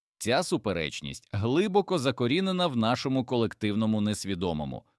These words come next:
Уявлення про те, що мати чи батько повинні відступати на задній план,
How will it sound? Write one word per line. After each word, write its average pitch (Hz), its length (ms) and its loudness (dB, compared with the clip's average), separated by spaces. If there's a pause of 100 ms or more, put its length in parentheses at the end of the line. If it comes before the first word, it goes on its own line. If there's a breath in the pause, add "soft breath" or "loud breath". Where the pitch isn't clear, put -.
(140)
Уявлення 123 680 4
про 92 200 -2
те, 156 240 -2
що 113 240 -2
мати 123 400 2
чи 98 160 -4
батько 117 460 2
повинні 160 460 0
відступати 127 800 0
на 85 160 -4
задній 80 440 -4
план, 135 380 0